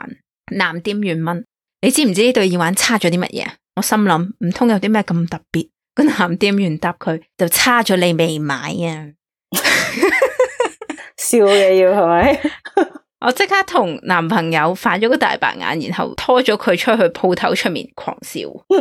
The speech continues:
Speaker 2: <laughs> 反完白眼之後出咗去都笑得落，OK，即係都，即係都好笑嘅。
Speaker 1: 我應該會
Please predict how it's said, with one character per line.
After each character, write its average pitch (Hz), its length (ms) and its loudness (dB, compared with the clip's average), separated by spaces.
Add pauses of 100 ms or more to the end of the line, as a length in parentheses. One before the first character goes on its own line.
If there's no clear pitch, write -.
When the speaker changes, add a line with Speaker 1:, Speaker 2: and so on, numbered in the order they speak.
(240)
Speaker 2:
<laughs> 508 680 -2
反 240 260 4 (120)
完 196 180 0
白 196 260 0
眼 185 320 2
之 302 180 2
後 185 240 4
出 180 140 0
咗 233 240 0 (120)
去 175 60 4
都 208 300 4
笑 175 340 -2
得 180 100 2
落， - 300 -2 (120)
OK， 156 500 -2
即 202 80 0
係 190 60 4
都， 180 360 0 (220)
即 240 100 0
係 214 40 4
都 202 100 4
好 165 140 2
笑 165 220 -2
嘅。 139 400 -4 (220)
Speaker 1:
我 220 100 0
應 294 160 0
該 320 160 2
會 214 380 2